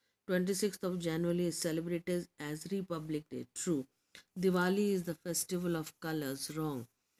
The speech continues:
Christmas is birthday of Jesus Christ. True. Boat race and Kathakali dance are the main attraction of Onam. True. Fill in the blanks. This also you'll be writing in the rough notebook.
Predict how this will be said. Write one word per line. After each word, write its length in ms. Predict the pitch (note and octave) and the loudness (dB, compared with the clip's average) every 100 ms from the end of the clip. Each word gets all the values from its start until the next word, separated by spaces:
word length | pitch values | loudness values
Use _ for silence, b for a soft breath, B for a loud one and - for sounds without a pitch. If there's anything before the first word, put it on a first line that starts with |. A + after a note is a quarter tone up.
| _ | _
Christmas 460 | - F#3+ G3 G#3 - | -4 -2 2 2 2
is 140 | F#3 | 0
birthday 500 | E3 E3 E3+ E3 F3 | 0 2 2 2 2
of 220 | E3+ D#3 D#3 | 2 0 -2
Jesus 440 | E3 D#3+ E3 D#3 | -2 -2 -2 -6
Christ. 500 | E3 D3 C#3+ - - | -6 -6 -4 -6 -4
True. 240 | F#3 D3 - _ B B _ | -2 -2 -4 _ B B _
Boat 340 | F3+ F#3+ F#3+ F#3 | 2 4 2 2
race 300 | F#3+ F#3 D#3 | 2 2 0
and 220 | D#3 - | -4 -4
Kathakali 640 | E3 - F3 F#3+ F#3+ F#3 | -8 -6 -6 -2 0 0
dance 340 | E3 D#3 D#3+ D#3 | 0 0 -2 -4
are 120 | D#3+ | -6
the 160 | E3 | -2
main 320 | D#3+ E3+ G3 F#3+ b b | 0 0 0 -4 b b
attraction 600 | E3 D#3+ D#3+ D#3 - E3+ | -8 -2 -2 -2 -2 0
of 220 | D#3+ D#3 - | 0 -2 -4
Onam. 400 | E3+ D#3+ D3+ C#3+ - | -4 -2 -2 -4 -6
True. 280 | - E3+ B2+ - - - _ _ _ _ _ _ - _ B B _ - | 0 0 0 -6 -18 -18 _ _ _ _ _ _ -20 _ B B _ 0
Fill 140 | G#3 | 4
in 160 | G3+ G3 | 6 6
the 100 | F3+ | 4
blanks. 400 | D#3+ C#3+ C3 - G3+ | 2 0 -2 -4 -2
This 160 | G3 | 0
also 300 | F#3+ F3+ G3 | 2 2 2
you'll 140 | F3+ E3+ | 2 4
be 140 | F3+ | 2
writing 380 | E3+ D#3+ E3 E3 | 2 0 -2 -2
in 140 | E3 | -2
the 120 | E3 | 0
rough 220 | D#3+ D3+ - | 0 -2 -2
notebook. 460 | D#3 C#3+ D3 A#2+ | -6 -6 -6 -10